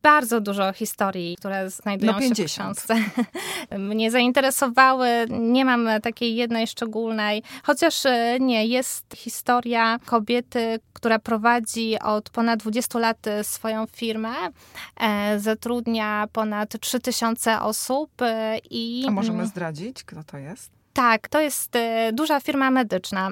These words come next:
Speaker 1: Ta kobieta, e, pani Beata Trzaska, bardzo inspiruje do działania i na pewno jest takim wzorem też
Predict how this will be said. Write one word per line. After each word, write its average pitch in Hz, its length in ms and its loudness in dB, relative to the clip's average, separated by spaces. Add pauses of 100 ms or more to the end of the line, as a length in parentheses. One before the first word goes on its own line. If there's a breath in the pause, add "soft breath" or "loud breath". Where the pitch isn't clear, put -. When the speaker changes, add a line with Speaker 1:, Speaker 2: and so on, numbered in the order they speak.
Speaker 1:
Ta 233 220 2
kobieta, 240 840 2
e, 214 60 0
pani 226 240 0
Beata 233 300 -2
Trzaska, 220 340 -4
bardzo 214 320 0
inspiruje 190 520 -6
do 196 140 -6
działania 214 540 -4
i - 180 -10
na 208 300 -6
pewno 208 440 -6
jest 208 180 -8
takim 220 260 -4
wzorem 208 420 -2
też - 400 -6